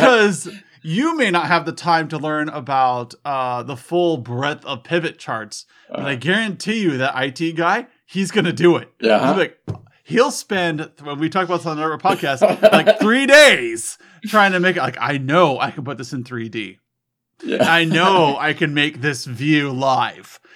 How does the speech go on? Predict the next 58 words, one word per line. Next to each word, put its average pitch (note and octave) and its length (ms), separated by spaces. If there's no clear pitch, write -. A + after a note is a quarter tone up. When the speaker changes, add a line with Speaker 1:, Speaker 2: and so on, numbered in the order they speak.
Speaker 1:
And F3 180
he's F3 240
going F#3 260
to G3 120
sit D#3 80
Speaker 2:
Yes, B2+ 160
Speaker 1:
down D3 200
Speaker 2:
I - 20
Speaker 1:
and D3+ 60
Speaker 2:
can D#3+ 100
Speaker 1:
he's D3+ 140
Speaker 2:
update - 40
Speaker 1:
going D3 180
to C3 80
Speaker 2:
this D#3 140
Speaker 1:
just - 20
Speaker 2:
live. A#2+ 320
Speaker 1:
obsess E3 560
about D3+ 340
it D3+ 120
at C#3+ 200
night D3 240
because C#3+ 320
it's A#2+ 240
fun. A#2+ 540
And D#3 640
you're D#3+ 160
gonna E3+ 140
get D#3+ 160
back F3+ 220
like, C3 140
Speaker 2:
Yeah. G#2 120
Speaker 1:
"Hey, G3+ 120
I C#3 120
took G3 260
your, E3 300
your, C3 400
uh, A#2 340
your C3 400
ideas C#3+ 720
and B2 120
I A#2+ 100
took E3 260
your C3+ 100
spreadsheet C3 480
that B2+ 140
you B2 140
had C3 360
and D3+ 120
I D3 60
added C#3+ 380
this D3+ 200
to C#3 160
it. - 300
What B2+ 120
do C3+ 60
you C3 80
think?" - 400